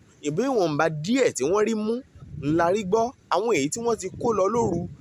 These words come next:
àwọn èyí tí wọ́n kó lọ ńgbà míì tá àti ẹ̀ fura sí ńkọ́. Bí wọ́n ń gọ̀kadà, idà, ìbọn a máa wà lábẹ́ síìtì wọn, kò á tán bí? Ṣé kò wá yẹ kọ́mọ Yorùbá ó ro àròjinlẹ̀ gidi?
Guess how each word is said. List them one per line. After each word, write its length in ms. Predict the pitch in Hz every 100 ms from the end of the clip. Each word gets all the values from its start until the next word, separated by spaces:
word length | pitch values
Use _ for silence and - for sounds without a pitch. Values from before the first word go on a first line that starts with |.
| -
àwọn 220 | 139 190
èyí 140 | 151 285
tí 100 | 220
wọ́n 180 | 233 233
kó 140 | - 220
lọ 140 | 190
ńgbà 220 | 226 240 170
míì 260 | 147 196 139
tá 80 | 196
àti 220 | 139 135
ẹ̀ 100 | 101
fura 260 | - 131 131
sí 140 | 147
ńkọ́. 260 | 170 165 175 180 _ _ _ _ _ _ -
Bí 100 | 151
wọ́n 200 | 196 202
ń 80 | 190
gọ̀kadà, 480 | 156 - 131 123 98 - _ _
idà, 580 | 151 147 123 123 143 107 - _ _
ìbọn 380 | 123 120 117 151
a 100 | 147
máa 200 | 160 147
wà 160 | 123 101
lábẹ́ 300 | 117 156 135
síìtì 380 | - 190 - 117
wọn, 220 | 110 110 117
kò 100 | -
á 120 | 98 117
tán 180 | 165 160
bí? 140 | 156 196 - _ _ _ _ _ _ _ _ _ _ _ _ _ -
Ṣé 140 | - 254
kò 160 | -
wá 180 | 131 127
yẹ 180 | 139 143
kọ́mọ 260 | 139 170 151
Yorùbá 380 | 139 135 107 92
ó 120 | 143 185
ro 200 | 175 151
àròjinlẹ̀ 640 | 123 107 107 107 135 117
gidi? 340 | 98 117 113